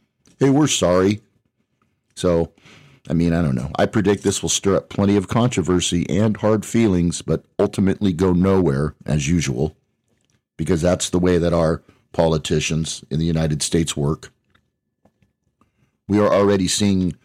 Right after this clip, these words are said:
some serious troubling signs of companies pursuing misguided efforts related to issues of race. Let's look at Coca-Cola.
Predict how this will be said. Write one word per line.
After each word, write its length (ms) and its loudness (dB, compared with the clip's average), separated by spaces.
some 200 -6
serious 420 2
troubling 400 0
signs 380 0
of 100 -2
companies 460 -2
pursuing 560 0
misguided 680 0
efforts 520 -2
related 540 0
to 400 0
issues 320 -2
of 140 0
race. 480 0
Let's 220 -2
look 120 -2
at 100 -2
Coca-Cola. 680 0